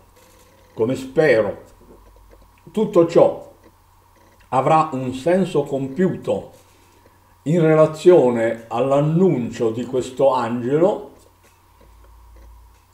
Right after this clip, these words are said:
ve lo descriverò con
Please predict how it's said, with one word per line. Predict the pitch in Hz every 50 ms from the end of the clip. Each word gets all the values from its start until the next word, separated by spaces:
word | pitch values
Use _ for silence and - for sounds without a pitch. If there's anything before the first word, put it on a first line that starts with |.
| _ _ _ _ _ _ _ _ _ _ _ _ _ _ _ _ _
ve | - 131 147 180 175 135 - - -
lo | 123 147 165 - - - 120
descriverò | 127 123 113 - - - 139 139 147 165 - - - - - - - - - _ _ - _ _ _ _ - - - - _ _ _ _ _ _ _ _ _ _ _
con | - 143 143 131 123 120 117 113 113 107 104 101 98 92 -